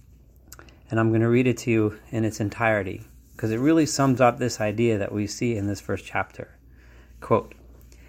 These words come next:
"Our deepest fear is not that we are inadequate. Our deepest fear is that we are powerful beyond measure. It is our light, not our darkness,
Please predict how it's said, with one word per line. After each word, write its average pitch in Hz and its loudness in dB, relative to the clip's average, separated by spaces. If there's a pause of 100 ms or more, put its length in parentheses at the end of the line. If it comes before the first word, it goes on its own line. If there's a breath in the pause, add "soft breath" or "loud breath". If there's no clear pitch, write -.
(260 soft breath)
"Our 143 6
deepest 185 -2
fear 101 -2 (400)
is 110 -4
not 139 0
that 120 -2
we 113 -2
are 107 2
inadequate. 104 -4 (1120 soft breath)
Our 120 2
deepest 147 0
fear 110 2 (400)
is 113 -2
that 117 2
we 123 2
are - 4
powerful 139 2
beyond 110 -2
measure. 110 -6 (540)
It 127 -4
is 123 -2 (140)
our 156 4
light, 98 -6 (840 soft breath)
not 117 -2
our 113 -2
darkness, 113 0